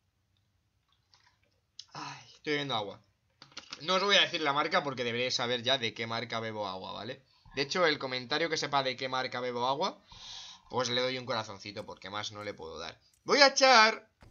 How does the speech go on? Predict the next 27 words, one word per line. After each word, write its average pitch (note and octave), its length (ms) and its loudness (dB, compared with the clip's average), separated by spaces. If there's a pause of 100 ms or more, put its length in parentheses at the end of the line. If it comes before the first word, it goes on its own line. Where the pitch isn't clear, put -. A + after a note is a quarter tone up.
(640)
una F#3 340 2
copa G3+ 320 6
a B2 60 2
medida. C3+ 380 -2
Voy C#3 120 -2
a A3+ 40 -4
subir G#3 140 -4
el C3 40 -4
volumen A#2+ 300 -8
de A2 80 -6
la G2 160 -6
tele, B2 240 -2
por G#2 200 -8 (160)
cierto, B2 460 -8
porque G#2 300 -8
quiero C3+ 180 -2
yo A#2+ 140 -4
enterarme A2 460 -8
bien G#2+ 160 -10
de G#2 60 -10
estos G#2 200 -12
motores. F#3 720 2 (640)
Y D3+ 140 -2
voy B2+ 220 2
a C3+ 80 6
jugar C#3+ 640 6
a, D3+ 1500 8